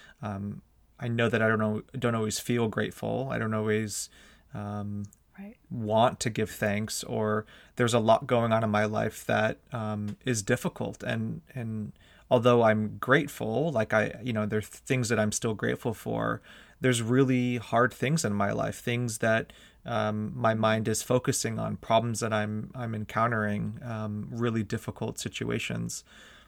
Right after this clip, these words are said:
Speaker 1: And so I guess I, I wonder, like, in your, your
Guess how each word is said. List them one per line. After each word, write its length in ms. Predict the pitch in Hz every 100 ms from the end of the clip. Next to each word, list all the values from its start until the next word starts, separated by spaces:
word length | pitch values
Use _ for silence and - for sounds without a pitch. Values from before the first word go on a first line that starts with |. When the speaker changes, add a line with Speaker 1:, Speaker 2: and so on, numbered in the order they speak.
| _
Speaker 1:
And 160 | 120 117
so 520 | - 113 110 113 110 - _ _ _ _ _
I 40 | 127
guess 200 | 135 139
I, 120 | 135 - -
I 100 | 135
wonder, 340 | 127 123 120 117
like, 420 | 110 110 - - _ _ _ _ _ _ -
in 160 | 139
your, 580 | 123 120 117 117 113 113 - _ - _
your 160 | 76